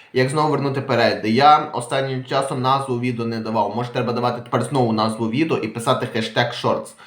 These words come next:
Бо завдяки цій назві відео і хештег шортс я і набрав мільйон переглядів Федеріко Феліні. Так само треба писати мені назву пісні і шортс. І, напевно, таким чином я наберу. Бо, видно, просто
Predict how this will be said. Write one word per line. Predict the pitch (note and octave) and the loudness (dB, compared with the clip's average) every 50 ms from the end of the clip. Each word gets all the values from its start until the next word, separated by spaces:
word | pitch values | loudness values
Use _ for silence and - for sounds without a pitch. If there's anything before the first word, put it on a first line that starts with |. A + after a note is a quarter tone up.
| - - - - | -20 -14 -8 -4
Бо | C3 | -2
завдяки | B2+ C3+ C3 B2 A#2+ A2 B2+ C3 B2+ | 0 2 2 2 2 2 2 0 0
цій | - - C3+ C3 C3 B2+ G#2+ - - | 0 0 2 4 4 4 2 0 -8
назві | G2 A#2 B2+ B2+ B2+ C3 C3 C3 C#3 C#3+ D#3 D#3 | -2 2 4 6 6 6 4 2 0 -2 -2 0
відео | D3+ E3 E3 C#3+ E3 D3+ | 0 0 2 2 2 2
і | B2 B2 B2 | 2 2 0
хештег | B2+ C3+ B2+ - - C#3 B2+ - | -2 -4 -6 -4 -2 -2 -2 -2
шортс | - - D3+ C#3+ - - - | 0 0 0 0 0 0 0
я | C3 A#2+ A#2+ | 2 4 4
і | A#2 A#2+ | 4 2
набрав | B2 C3 C3 C3 D#3+ D#3 C3 A#2 | 2 0 2 4 6 6 6 4
мільйон | A#2 A2+ A2 G#2+ G#2+ A2 - | 2 0 0 -2 -2 -4 -2
переглядів | A2+ A2 A2 G#2 G2 G2 F#2+ G#2 G#2 G2+ - | 0 2 2 2 2 0 -2 -4 -6 -8 -6
Федеріко | G#2+ G#2 A2 A2 G#2+ - G#2+ - | -6 -4 -4 -4 -4 -4 -6 -8
Феліні. | - G#2 G#2 G2+ G2 G2+ - - - - - - - - | -8 -6 -6 -6 -6 -8 -10 -12 -14 -16 -16 -16 -10 -6
Так | - B2+ A#2+ | -4 -2 0
само | - E3+ D#3 D3+ | 2 2 2 2
треба | B2+ C3+ C3+ C3 | 0 -4 -4 -4
писати | A2+ - - D3 A#2+ A#2 B2+ | -4 -4 -4 -4 -4 -4 -4
мені | A#2+ A#2+ A#2+ | -6 -6 -4
назву | A#2+ A#2+ B2+ B2 A#2+ A#2+ A#2 A2 | -2 0 0 0 0 -2 -6 -8
пісні | A2 E3+ - - - - | -6 -6 -6 -6 -6 -8
і | D3+ - C3+ | -6 -4 -4
шортс. | C3 - A#2+ G2+ F#2+ - - | -4 -2 -2 -2 -2 -2 -2
І, | A2 | -2
напевно, | A2 A#2+ B2 - C#3 C3+ C3+ | -2 -2 0 2 2 2 2
таким | C3 - C3 A#2+ A2+ | 0 -2 -2 -4 -2
чином | - - D3 C#3 C3 B2+ | -2 -2 -2 -2 0 0
я | A#2+ A2+ | 0 0
наберу. | A#2 A2+ A2 G#2+ G2+ F#2+ F2 - - - - - - | 0 0 -2 -2 -2 -4 -6 -8 -12 -20 -20 -10 -4
Бо, | A#2 A#2 | 0 2
видно, | A#2+ C#3 C#3 C3+ C3+ B2+ | 4 4 4 4 2 0
просто | B2 - C3 C3+ C3 - - - B2 A#2 A#2 A#2 A#2 - | 0 2 4 4 4 4 2 2 4 4 4 4 2 0